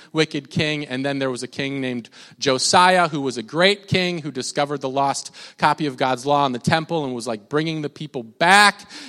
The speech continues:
And, but, but, but, but, but, but Jeremiah, so, so, so you can imagine, like, good king, bad king, good king, bad king, good king, bad king, good king, bad king. And, uh, the people of Israel had,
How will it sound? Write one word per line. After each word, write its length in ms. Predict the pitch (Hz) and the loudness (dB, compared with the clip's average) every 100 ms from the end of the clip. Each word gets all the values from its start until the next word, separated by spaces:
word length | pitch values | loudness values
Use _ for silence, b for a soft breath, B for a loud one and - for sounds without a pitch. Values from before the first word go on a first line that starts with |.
| 185 | -2
And, 300 | 147 147 123 | 0 0 0
but, 180 | 156 | 0
but, 200 | 143 151 | 2 0
but, 160 | 156 156 | 0 -2
but, 180 | 156 143 | -2 0
but, 240 | 151 151 B B _ | -2 -4 B B _
but 160 | 151 | -4
Jeremiah, 760 | 123 190 226 214 185 190 190 151 | 2 4 4 4 4 4 6 2
so, 180 | - 156 | 0 -2
so, 220 | 160 147 | -2 -4
so 140 | 151 | -4
you 200 | 139 139 | -8 -10
can 180 | 135 170 | -10 -6
imagine, 360 | 156 160 147 143 | -2 -2 -2 -4
like, 260 | 135 117 b b - | -4 -6 b b -2
good 160 | 170 | -2
king, 180 | 180 156 | -2 0
bad 240 | 139 139 | 0 0
king, 140 | 147 127 | -2 -4
good 180 | 147 147 | -4 -4
king, 200 | 156 131 | -6 -4
bad 280 | 131 131 | -2 -2
king, 160 | 135 131 | -4 -6
good 260 | 131 151 - | -2 -4 -2
king, 200 | 151 131 | -4 -2
bad 240 | 127 120 | -2 -4
king, 180 | 131 117 | -8 -4
good 220 | 147 147 | -4 -2
king, 160 | 139 123 | -6 -6
bad 260 | 123 120 | -4 -4
king. 240 | - 120 113 B B 180 | -6 -10 -10 B B -12
And, 300 | 135 131 127 | -6 -4 -2
uh, 160 | 123 117 | -2 -2
the 100 | 131 | -6
people 280 | 127 175 160 | -6 -4 -4
of 80 | 135 131 | -4 -2
Israel 500 | 147 135 139 131 B B | -2 0 -2 -2 B B
had, 340 | - 147 135 | -4 -2 -2